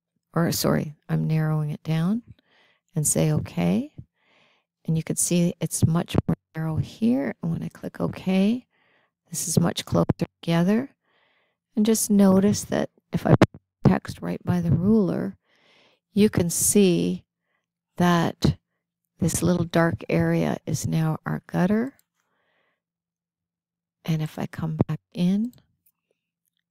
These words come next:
and make that spacing bigger this time, look at the preview, it'll be open wider. And watch this dark area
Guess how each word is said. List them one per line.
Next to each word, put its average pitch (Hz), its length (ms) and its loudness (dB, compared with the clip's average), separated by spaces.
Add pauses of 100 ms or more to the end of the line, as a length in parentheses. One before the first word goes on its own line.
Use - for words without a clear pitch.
(100)
and 160 180 -2
make - 220 -4
that - 240 -6
spacing - 720 0
bigger 214 300 -2
this 202 260 -6
time, 220 400 0
look 170 220 -8
at - 80 -16
the - 100 -2
preview, 196 520 2
it'll 185 140 -6
be 185 340 -4 (720)
open - 400 0 (300)
wider. 208 520 -2 (1700)
And 160 220 -2
watch 180 420 0 (400)
this - 600 -2 (800)
dark 165 340 0
area 170 400 0